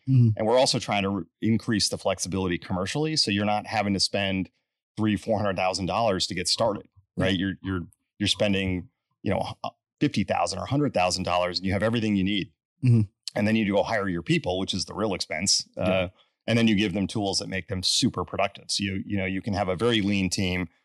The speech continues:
Speaker 2: You can look at a lot of deals. Uh, you can do proactive targeting, uh, and they're just, they're just completely l-, unleashed. Uh,
Speaker 1: Mm-hmm.
Speaker 2: so, <clears throat> um, so our, pr-,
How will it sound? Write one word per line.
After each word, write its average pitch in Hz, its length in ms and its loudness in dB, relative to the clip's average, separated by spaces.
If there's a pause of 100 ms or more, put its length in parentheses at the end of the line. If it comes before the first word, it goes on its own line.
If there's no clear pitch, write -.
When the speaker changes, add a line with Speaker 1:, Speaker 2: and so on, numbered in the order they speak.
(280)
Speaker 2:
You 104 100 2
can 104 140 0
look 101 180 0
at 95 60 -2
a 95 40 -4
lot 113 300 2
of 104 80 0
deals. 95 680 0
Uh, 95 180 -4
you 101 160 0
can 101 160 -2
do 113 180 2
proactive 98 480 0
targeting, 92 580 -2 (520)
uh, 98 280 -2
and 98 160 0
they're 92 60 0
just, 104 240 -4
they're 98 80 -2
just 95 180 -2
completely 98 560 0
l-, 90 120 -8 (160)
unleashed. 92 580 -2 (240)
Uh, 101 320 4
Speaker 1:
Mm-hmm. - 20 -12
Speaker 2:
so, 98 480 2 (680)
<clears throat> 151 720 6
um, 101 360 4
so 143 200 2
our, 120 60 6
pr-, - 120 -2